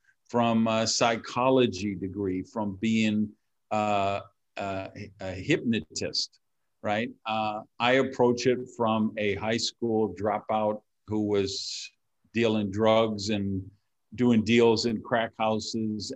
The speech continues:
and sabotaging myself for thirty years and learning the, you know, it's such a cliche to say the school of hard knocks, but that's, that's the best way I think people would understand it.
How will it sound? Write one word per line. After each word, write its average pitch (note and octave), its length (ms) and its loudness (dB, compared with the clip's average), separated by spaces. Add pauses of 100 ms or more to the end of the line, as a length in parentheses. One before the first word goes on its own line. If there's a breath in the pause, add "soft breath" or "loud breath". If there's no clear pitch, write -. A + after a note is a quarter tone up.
and G2+ 600 -6
sabotaging A2+ 960 -2
myself G#2 600 -2
for G#2+ 100 -4
thirty G#2+ 320 0
years G#2 720 0
and G2+ 260 -6 (760)
learning A#2+ 720 4
the, G#2+ 520 -4 (360)
you B2 120 -8
know, A2+ 60 -6
it's - 320 -10
such B2+ 220 -4
a G#2+ 240 -4 (640)
cliche A#2 580 2
to G#2 80 -2
say A2+ 220 -2
the G#2 100 -2
school A2 460 0
of F#2 80 -2
hard G2+ 260 0
knocks, G2+ 400 -4
but G#2+ 120 -4 (100)
that's, G2 400 -6 (320)
that's G2 380 0
the G2+ 100 -4
best G2 400 2
way F#2+ 340 2
I F2+ 80 0
think F#2 260 -4
people G2 220 -4
would F2+ 120 -4
understand E2 560 -8
it. - 60 -18